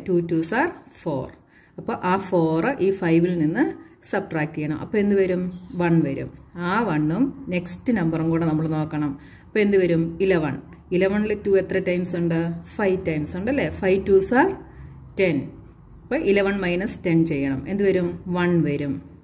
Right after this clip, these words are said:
Remainder is one. ആ വണ്ണും നെക്സ്റ്റ് നമ്പറും കൂടെ നോക്കണം. അപ്പോൾ എത്ര വരും? ട്വൽവ് വരും. ട്വൽവിൽ ടു എത്ര ടൈംസ് ഉണ്ട്?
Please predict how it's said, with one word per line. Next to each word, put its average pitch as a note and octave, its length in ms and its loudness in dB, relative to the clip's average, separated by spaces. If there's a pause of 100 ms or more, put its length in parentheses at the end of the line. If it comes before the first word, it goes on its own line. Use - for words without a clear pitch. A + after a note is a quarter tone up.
(260)
Remainder F#3 340 0
is F3 420 2
one. C#3+ 120 0 (460)
ആ G3 220 2
വണ്ണും F#3+ 420 0
നെക്സ്റ്റ് F#3+ 340 -2
നമ്പറും E3 300 0
കൂടെ D#3 140 -2
നോക്കണം. D#3 480 -4
അപ്പോൾ F3 180 -6
എത്ര G3 200 -2
വരും? F3+ 640 -2
ട്വൽവ് F3 420 4
വരും. - 400 -8 (380)
ട്വൽവിൽ A3 500 2
ടു G#3 120 2
എത്ര G3 180 0
ടൈംസ് F#3+ 340 0
ഉണ്ട്? E3+ 220 0